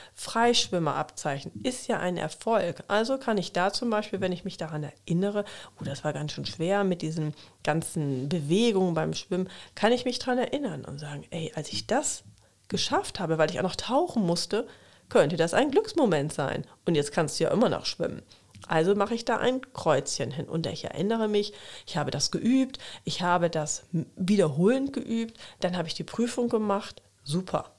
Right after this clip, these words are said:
Und selbst wenn ich durch diese Prüfung gefallen bin, kann ich mich daran erinnern, wie hartnäckig, ehrgeizig war,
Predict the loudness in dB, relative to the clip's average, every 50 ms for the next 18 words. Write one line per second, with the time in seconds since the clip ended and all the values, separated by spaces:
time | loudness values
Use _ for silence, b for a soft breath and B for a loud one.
0 | _ _ 0 2 2 4 4 4 4 2 0 0 0 0 0 -2 -4 -2 -2 0
1 | 0 0 0 0 0 -2 -2 0 0 -2 -2 -2 -4 -6 -8 -6 -2 0 2 2
2 | 2 2 2 2 0 0 -2 -2 -4 -4 -8 -10 B B B B B 0 2 2
3 | 2 0 -4 -6 -6 -4 -4 -4 -2 -2 -2 -2 -2 -2 -2 -2 0 0 0 0
4 | -2 -6 B B B B B -6 -4 -4 -2 -2 0 2 2 2 2 0 0 0
5 | 0 -2 -4 -6 -6 -6 -6 -2 0 2 2 2 2 0 0 -2 -4 -6 -6 -4
6 | -4 -2 -2 -2